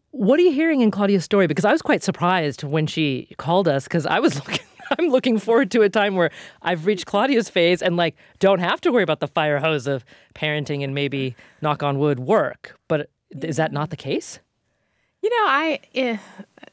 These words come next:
Speaker 2: that does sound really hard for Claudia. It's interesting how she puts it, that one form of labor kind of, um, transforms into another form of labor, whether before it was physical, now it's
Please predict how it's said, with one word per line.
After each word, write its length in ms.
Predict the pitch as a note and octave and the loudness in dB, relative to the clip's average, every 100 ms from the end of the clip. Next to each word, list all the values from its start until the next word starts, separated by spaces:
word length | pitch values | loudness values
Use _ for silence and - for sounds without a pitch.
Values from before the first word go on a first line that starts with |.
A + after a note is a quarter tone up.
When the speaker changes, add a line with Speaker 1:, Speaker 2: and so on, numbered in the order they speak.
| - G#3+ | -18 -12
Speaker 2:
that 380 | G#3 G3+ F#3+ | -4 -4 -2
does 200 | - G3 | -2 -2
sound 300 | - F#3+ F#3 | -2 -2 -2
really 200 | E3+ E3 | -2 -2
hard 220 | E3 D3+ D3+ | -2 -2 -4
for 120 | C#3 | -8
Claudia. 280 | - B2+ - | -4 -4 -4
It's 140 | - | -2
interesting 400 | G3 F#3 - E3+ | -2 -2 -4 -2
how 140 | D#3 | -4
she 160 | D#3 D3 | -4 -8
puts 260 | - C3 C3 | -8 -8 -8
it, 120 | - | -8
that 140 | G#2+ | -8
one 200 | D3+ C#3 | -6 -8
form 200 | - C3+ | -6 -8
of 120 | C3+ | -6
labor 320 | B2 C3+ C3 B2 | -8 -6 -8 -10
kind 240 | - C3+ | -10 -8
of, 260 | C3+ - - | -8 -10 -10
um, 260 | D3 B2 B2+ | -8 -6 -8
transforms 540 | - E3 - D3+ C#3+ | -4 -4 -2 -4 -4
into 180 | B2+ - | -6 -6
another 240 | C#3 C3 | -4 -4
form 180 | C3 - | -4 -8
of 120 | C3 | -8
labor, 320 | A#2+ B2 C3 G2+ | -8 -6 -6 -6
whether 260 | A#2+ A#2+ | -8 -8
before 320 | - - B2+ | -12 -8 -6
it 60 | - | -6
was 180 | C#3+ - | -8 -8
physical, 380 | - D3 - A2+ | -10 -10 -8 -8
now 180 | G2 | -6
it's 220 | A#2+ - | -6 -8